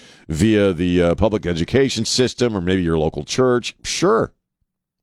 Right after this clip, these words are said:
Absolutely there are. But that doesn't explain the, the legions of other people within the public education system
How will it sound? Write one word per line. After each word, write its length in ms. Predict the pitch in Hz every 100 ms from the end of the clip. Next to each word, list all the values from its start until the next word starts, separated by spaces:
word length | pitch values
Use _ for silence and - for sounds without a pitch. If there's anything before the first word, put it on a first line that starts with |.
| _ 92
Absolutely 640 | 92 104 - 147 180 -
there 240 | 92 73 60
are. 280 | 50 - _ _ _ _ _ _ _ _ - - - - - 151
But 120 | 147
that 120 | 190
doesn't 300 | 226 214 202
explain 800 | 175 - - 160 175 156 139 127
the, 300 | 135 131 131
the 180 | 131 131
legions 640 | 131 180 185 135 151 131
of 160 | 123 110 139
other 280 | 151 147
people 460 | - 117 120 107 107
within 380 | 107 107 120 113
the 280 | 110 104 - - - - - -
public 300 | 117 113 101
education 600 | 101 85 110 107 - 92
system 800 | - - 120 - 101 87 82